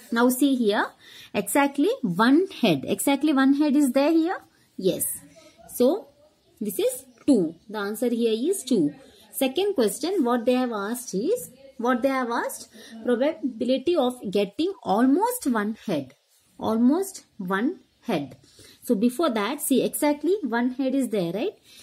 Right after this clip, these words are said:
Exactly one head, that is two. Two divided by four. First we will complete this. That is the proba-, let I will write here. Therefore,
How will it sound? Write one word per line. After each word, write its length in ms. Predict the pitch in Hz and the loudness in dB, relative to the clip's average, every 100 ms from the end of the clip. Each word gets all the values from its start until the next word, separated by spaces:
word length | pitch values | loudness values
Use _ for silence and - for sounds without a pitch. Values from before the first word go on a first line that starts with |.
| - | -8
Exactly 440 | 214 - 269 277 285 | -8 0 0 0 2
one 200 | 254 254 | 4 4
head, 160 | 254 | 4
that 140 | 240 262 | 0 -2
is 140 | 269 | 0
two. 280 | 302 220 185 | 2 2 4
Two 180 | 247 262 | 4 4
divided 420 | 262 254 247 226 | 4 4 4 2
by 120 | 294 | -2
four. 240 | 330 240 196 | 0 0 0
First 280 | 240 233 240 | 0 -2 0
we 60 | |
will 120 | 247 | 0
complete 460 | 247 226 240 277 196 | 0 -2 2 0 2
this. 320 | 262 508 - _ _ _ - | -2 -2 -8 _ _ _ -6
That 240 | 214 - | -4 -2
is 140 | 302 | 0
the 80 | 254 | 0
proba-, 420 | 254 220 247 320 - - - _ _ _ _ _ _ _ _ _ - | -2 -2 -2 -4 -8 -20 -20 _ _ _ _ _ _ _ _ _ -10
let 160 | 214 | -4
I 140 | 226 202 | -4 -2
will 140 | 202 | -4
write 260 | 214 254 247 | -2 -2 0
here. 220 | 208 190 | 0 0
Therefore, 600 | 196 208 - 247 349 | 0 -2 -2 -2 -2